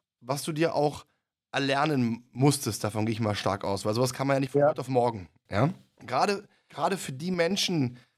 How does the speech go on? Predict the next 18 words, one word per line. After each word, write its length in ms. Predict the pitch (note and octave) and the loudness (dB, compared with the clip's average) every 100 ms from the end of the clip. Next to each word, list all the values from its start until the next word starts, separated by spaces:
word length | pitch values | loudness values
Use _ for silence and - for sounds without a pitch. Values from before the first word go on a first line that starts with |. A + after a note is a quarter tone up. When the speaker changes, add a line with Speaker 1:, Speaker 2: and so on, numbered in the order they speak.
| _ _ - | _ _ -10
Speaker 1:
die 120 | D3 | -4
das 500 | D3+ C#3+ C#3 - - _ _ | -4 -2 -2 -4 -6 _ _
noch 280 | - B2+ C3 | -4 -2 0
nicht 440 | C#3 D3+ G3+ - - | 2 2 0 -6 -2
können, 460 | C#3 A#2+ G2 F#2+ | 2 2 2 -2
wie 100 | B2+ | -2
hast 260 | C#3+ E3+ - | -2 -4 -2
du 40 | |
denn 140 | E3+ D3+ | 0 4
damit 340 | C#3+ C#3+ - | 4 2 0
angefangen 480 | F#3 G3 - A#2 A2+ | -2 -2 -2 -2 0
oder 200 | A2+ A2 | -2 0
was 200 | B2+ B2 | 0 0
waren 120 | D3+ | -2
so 100 | D3 | 0
die 120 | C#3+ | 0
ersten 720 | C3 C#3+ F3 - - E3 D#3+ D#3 _ _ | 2 0 0 -6 0 2 2 -2 _ _
Schritte, 540 | - - F#3 G3 A2+ | -8 -2 0 0 -2